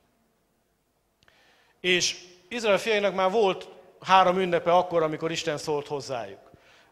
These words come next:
Ugye a páskabárányt már Egyiptomba le kellett vágni.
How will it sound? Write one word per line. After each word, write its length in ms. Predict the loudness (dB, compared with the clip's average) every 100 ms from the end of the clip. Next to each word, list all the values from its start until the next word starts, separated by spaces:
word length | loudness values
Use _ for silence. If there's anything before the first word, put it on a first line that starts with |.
| _ _ _
Ugye 100 | -8
a 40 |
páskabárányt 720 | 2 4 4 2 4 4 2
már 140 | 0 0
Egyiptomba 480 | 0 -2 -4 -4 -2
le 120 | -4
kellett 300 | -4 -6 -4
vágni. 460 | -2 -2 -4 -12